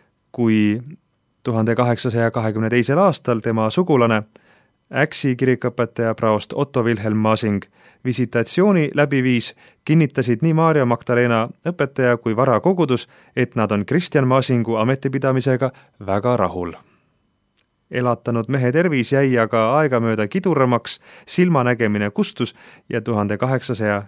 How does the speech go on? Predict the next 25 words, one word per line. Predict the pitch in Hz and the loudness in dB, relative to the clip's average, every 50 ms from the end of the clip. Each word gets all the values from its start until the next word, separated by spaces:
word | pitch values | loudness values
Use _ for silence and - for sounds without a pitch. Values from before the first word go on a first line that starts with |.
| - _ | -12 _
kolmekümne | - - 110 107 107 101 - 101 98 95 | -6 -4 -2 -2 -2 -4 -4 -4 -4 -2
neljandal | 107 110 113 107 101 101 110 135 | -2 -2 -2 -2 -2 -2 0 0
aastal | 160 170 143 - - 131 123 117 123 - - | 0 0 -2 -4 -4 -4 -4 -6 -6 -10 -8
tuli | - 117 113 107 104 | -6 -4 -2 -2 -2
ta | 101 98 | -2 -2
panna | - 107 110 113 110 107 107 117 113 - | -2 0 0 0 0 -2 -4 -6 -10 -12
kalmistu | - - 104 101 98 101 95 - - 110 | -8 -6 -4 -2 -2 -4 -4 -6 -6 -6
mulda | 101 98 98 95 90 104 - | -6 -4 -4 -4 -6 -4 -4
puhkama. | 113 117 92 - - 90 87 82 - _ _ _ _ _ _ _ _ _ _ _ _ _ _ _ _ _ _ _ - | -4 -4 -6 -8 -12 -12 -12 -12 -16 _ _ _ _ _ _ _ _ _ _ _ _ _ _ _ _ _ _ _ -10
Kristjani | - 110 101 - - - 101 101 95 | -8 -8 -8 -6 -6 -4 -4 -4 -2
poeg | 117 120 113 107 98 - - - - - - - _ _ _ _ _ _ | 0 2 2 2 0 -2 -8 -20 -20 -20 -20 -20 _ _ _ _ _ _
Johann | - 120 110 107 131 139 135 120 | -4 -2 0 2 2 2 2 0
Friedrich | 113 - 139 175 190 147 113 101 - - - - 240 | 0 0 0 0 2 0 0 -2 -4 -8 -14 -16 -12
Masing | 143 120 107 104 90 98 90 85 87 - _ _ _ _ _ _ _ _ - | -8 -6 -6 -6 -6 -8 -10 -12 -14 -18 _ _ _ _ _ _ _ _ -2
oli | 143 147 151 143 | 0 0 2 2
juba | 143 147 143 143 135 127 | 0 0 2 2 4 4
tuhande | 123 143 139 131 127 127 127 | 2 2 0 0 -2 -2 -2
kaheksasaja | - 156 147 135 - 139 123 123 123 | -2 -2 -2 -2 -4 -2 -2 -2 -2
kaheteistkümnendast | 120 147 135 131 131 147 151 147 - - 117 113 107 107 110 107 - | -2 -2 -2 -2 0 0 -2 -4 -4 -6 -4 -2 -2 -2 -2 -2 0
aastast | 139 135 117 - 117 110 - | 0 0 0 -2 -4 -4 -2
saadik | - 160 156 139 117 - - - - - | -2 0 0 0 -2 -4 -6 -12 -14 -12
isal | 131 - 117 107 98 101 | -10 -6 -4 -2 -2 -2
abiks | 107 107 - 95 90 - - | -4 -4 -6 -6 -8 -8 -8
olnud. | 104 95 90 87 85 - - _ _ _ _ _ _ _ _ _ _ _ _ _ _ _ _ _ | -8 -8 -8 -8 -10 -14 -18 _ _ _ _ _ _ _ _ _ _ _ _ _ _ _ _ _
Pojapoeg | - 127 117 107 98 90 - 101 95 95 92 - - | -2 0 0 0 0 0 -2 -2 -2 -2 -4 -8 -12